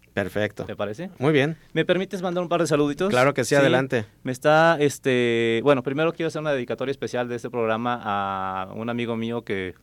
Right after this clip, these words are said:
Speaker 2: lamentablemente el día de antier falleció su mamá, este, Jaime Jaramillo. Este, ya sabes que estamos contigo.
Speaker 1: Un abrazo.
Speaker 2: Y bueno, aquí Rocío Ramírez me está pidiendo saludos, te las mando.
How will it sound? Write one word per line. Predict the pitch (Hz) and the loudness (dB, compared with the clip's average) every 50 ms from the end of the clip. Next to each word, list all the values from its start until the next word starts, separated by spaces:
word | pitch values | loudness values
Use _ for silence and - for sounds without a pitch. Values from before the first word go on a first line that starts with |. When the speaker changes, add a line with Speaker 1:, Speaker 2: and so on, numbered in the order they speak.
| _ _ | _ _
Speaker 2:
lamentablemente | - 107 107 101 101 - 113 107 113 110 107 107 - 110 104 101 | -8 -8 -6 -6 -4 -4 -2 -2 -2 -4 -6 -6 -8 -8 -8 -8
el | 98 95 | -10 -10
día | 92 104 | -8 -8
de | 107 | -8
antier | 107 101 - 107 | -6 -6 -6 -6
falleció | 101 - 101 95 90 107 95 | -6 -6 -10 -10 -10 -10 -14
su | - | -12
mamá, | 104 104 113 135 147 151 147 175 160 | -10 -8 -6 -4 -4 -4 -6 -6 -10
este, | 120 104 - - - 101 98 98 92 | -12 -12 -12 -10 -8 -8 -6 -6 -6
Jaime | - 123 117 117 113 | -4 -4 -4 -4 -4
Jaramillo. | 107 107 101 98 117 131 143 165 196 240 - _ _ _ _ _ _ _ - | -4 -4 -4 -2 -4 -4 -4 -6 -6 -8 -10 _ _ _ _ _ _ _ -18
Este, | 104 95 - - | -16 -14 -8 -8
ya | 107 | -4
sabes | 107 104 104 | -4 -4 -6
que | - 110 | -4 -4
estamos | - 104 101 - | -4 -4 -4 -4
contigo. | - 90 87 - 87 - - - | -8 -10 -10 -10 -12 -14 -12 -6
Speaker 1:
Un | - 123 123 | -2 0 0
abrazo. | 123 113 110 113 107 - 113 110 104 - _ _ _ _ _ _ _ - - | 2 2 2 2 2 0 -2 -6 -6 -8 _ _ _ _ _ _ _ -4 0
Speaker 2:
Y | 151 160 175 | 2 4 6
bueno, | 175 175 165 160 165 165 | 8 8 8 8 8 8
aquí | 165 151 - 160 156 | 6 6 4 2 2
Rocío | 156 151 151 160 156 | 2 2 2 2 2
Ramírez | 147 147 151 147 151 | 2 2 0 0 -2
me | 131 135 | -2 -2
está | - - 131 | -2 -2 -4
pidiendo | - 139 127 131 131 123 | -2 -2 -4 -2 -2 0
saludos, | 117 127 127 170 196 196 185 - | 0 0 2 4 2 2 2 0
te | - | 0
las | 120 117 113 | 0 0 0
mando. | 113 156 185 196 185 196 202 202 208 208 | 2 0 0 2 4 4 4 4 4 0